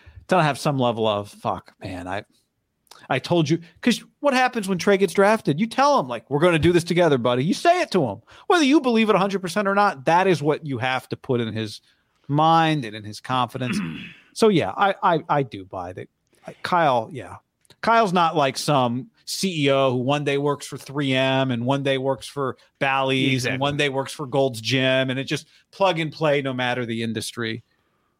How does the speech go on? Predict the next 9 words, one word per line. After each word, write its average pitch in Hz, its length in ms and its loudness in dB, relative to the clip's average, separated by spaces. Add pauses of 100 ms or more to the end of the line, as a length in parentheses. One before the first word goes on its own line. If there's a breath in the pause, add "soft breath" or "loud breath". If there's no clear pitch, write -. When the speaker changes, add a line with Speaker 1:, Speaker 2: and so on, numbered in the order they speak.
(120)
Speaker 1:
Uh, 160 140 -10 (160)
you 147 140 -2
know, 87 200 -12 (500)
I 190 100 2
think 202 160 0
football 139 260 2
Speaker 2:
The, 123 60 -2
the - 20 -6
Speaker 1:
coaches, 117 480 -6